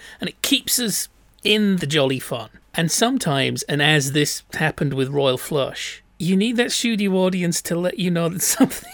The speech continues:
is funny rather than unpleasant. It can just sell you on, on an idea. With Last of the Summer Wine, which is sort of in-between-ish, it's gentle, it's melancholy, it's, it straddles the two sides.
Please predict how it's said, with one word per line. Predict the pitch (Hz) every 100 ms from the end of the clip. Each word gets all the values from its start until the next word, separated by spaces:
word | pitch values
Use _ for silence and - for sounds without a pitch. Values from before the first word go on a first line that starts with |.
| -
is | 220 208
funny | - - 175 160
rather | 151 151 151
than | 151 156
unpleasant. | 151 - 165 160 147 127 - - _
It | 175 170
can | - 175
just | 196 -
sell | - 160
you | 151 147
on, | 131 127 131 _ _ _ _ -
on | - 156
an | 139
idea. | 127 127 143 120 110 - - _ - - - - -
With | 226
Last | 302 320
of |
the | 302
Summer | 247 277 240
Wine, | 220 220 208
which | 147 151
is | -
sort | - 190
of | 180
in-between-ish, | 185 170 - 190 180 151 131 - - - - _
it's | 220 190
gentle, | - 175 170 160 170 165 156 _ _ -
it's | - 202 -
melancholy, | 160 156 151 147 151 143 151 147
it's, | 185 - _ -
it | -
straddles | - - 165 160 151 139
the | -
two | 139 160
sides. | 143 - 139 127 113 - - -